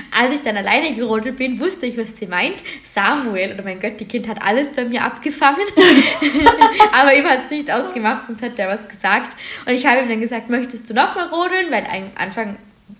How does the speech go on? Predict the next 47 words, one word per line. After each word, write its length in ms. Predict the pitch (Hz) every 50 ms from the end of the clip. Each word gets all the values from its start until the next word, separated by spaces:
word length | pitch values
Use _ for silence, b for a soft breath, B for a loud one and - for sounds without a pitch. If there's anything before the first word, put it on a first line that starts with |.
| - -
war 320 | - 196 190 190 190 196 202
er 40 | 208
nicht 240 | 214 277 285 -
so 120 | - 339 277
begeistert 560 | 277 - - 269 269 320 - - - 311 302
vom... 400 | - - 285 262 254 254 254 269 - - _ _ -
Also 240 | 214 208 208 202 196 - - - - - _ _ _ _ _ _ _ _ _ _ _ _ _ _ _ _ _ _ _ -
ganz 220 | 262 247 254 254
am 60 | 269
Anfang 260 | 240 233 233 233 233 220
war 100 | 208 208 202
er 60 | 208
so: 100 | 202 208 202
"Ja, 340 | 202 233 277 294 294 285 240
weiß 220 | 233 254 277 269
nicht, 160 | 285 254 262
ob 80 | 247 240
er 60 | 247
Rodeln 340 | 226 233 262 269 254 254 247
so 140 | - 233 220
gern 280 | 226 214 214 240 254 247
hat." 120 | 247 247 247 - B B B B B B B B
Und 200 | 247 240 240 254
dann 100 | 247 233
war 80 | 220
er 60 | 214
so: 100 | 220 240 294
"Ja, 120 | 302 370 392 415 415 403 392 -
fix, 260 | - 427 427 415 - -
er 80 | 302 262
möchte 300 | 262 254 254 - - 247
noch 280 | 294 359 370 370 - -
mal." 140 | 330 311 311
Und 40 | 302 277
dann 80 | 254
war 100 | 247 240
ich 80 | 240 233
so: 100 | - 233
"Ja, 160 | 233 233 247
aber 140 | 254 247 269
dann 180 | 233 233 247 240
musst 180 | 240 233 - -
du 40 | 208
bitte 240 | 233 226 - -
mit 140 | 208 202 202 - -
Alex 380 | - 254 285 294 285 - -
mitrodeln, 580 | 285 285 277 - - 262 269 262 277 262 254 254